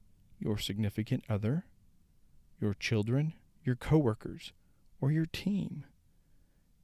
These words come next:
But most importantly, think about you.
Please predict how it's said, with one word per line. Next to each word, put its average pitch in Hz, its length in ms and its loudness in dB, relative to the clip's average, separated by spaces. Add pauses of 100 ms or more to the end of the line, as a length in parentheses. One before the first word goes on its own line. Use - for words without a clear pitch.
But - 120 -2
most 147 340 4
importantly, - 760 -2 (840)
think 139 200 2
about 104 460 0 (760)
you. 98 420 2